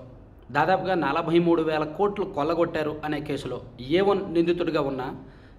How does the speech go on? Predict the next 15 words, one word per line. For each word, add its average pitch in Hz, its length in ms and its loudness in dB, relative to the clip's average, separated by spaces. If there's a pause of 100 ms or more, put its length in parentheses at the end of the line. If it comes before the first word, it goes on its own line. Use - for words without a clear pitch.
(100)
జగన్మోహన్ 160 560 2
రెడ్డి 139 160 -4
గారు 135 340 -4 (460)
పన్నెండు 208 400 6
సంవత్సరాలకు 180 600 0
పైగా 180 380 0
బెయిల్ 165 380 2
మీద 143 100 -2
బయట 131 300 -6
ఉన్నారు. 110 240 -8 (1000)
ఆరేళ్ల 202 520 8
నుంచి 190 280 0
కూడా - 200 -2
బెయిల్ 202 460 4
కండిషన్స్, 180 760 -2